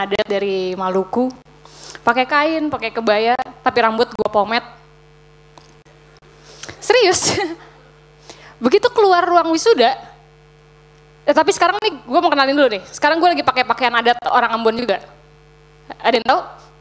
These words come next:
Pakaian adat khas debt collector. <laughs> Ke, jadi begitu gue keluar dari ruang wisuda, itu orang-orang ngeliatin gue kayak gini nih. Mungkin gue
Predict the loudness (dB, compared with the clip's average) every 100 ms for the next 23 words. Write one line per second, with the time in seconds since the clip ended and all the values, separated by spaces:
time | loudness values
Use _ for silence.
0 | _ -2 0 0 2 0 0 -2 -2 0
1 | 0 2 0 2 0 0 -6 -18 -20 -20
2 | -20 -20 -20 -20 -20 -20 -20 -20 -20 -20
3 | -20 -20 -20 -20 -20 -20 -20 -20 -20 -20
4 | -20 -20 -20 -18 -18 -20 -4 -2 -2 -8
5 | -20 -20 -20 -20 _ -20 -20 -20 -20 -6
6 | -6 -6 -12 -16 -20 _ -10 0 2 4
7 | 2 2 0 -2 0 0 2 0 2 2
8 | 2 0 0 0 2 -2 -2 0 2 2
9 | 0 0 -2 -2 0 2 2 0 -6 -10
10 | -20 -20 _ _ _ _ -20 -20 -20 -20
11 | -20 -20 -20 -20 -20 -20 -20 -20 -20 -20
12 | -20 -20 -20 -20 -20 -20 -20 -20 -20 -20
13 | -20 -20 -20 -2 0 2 2 4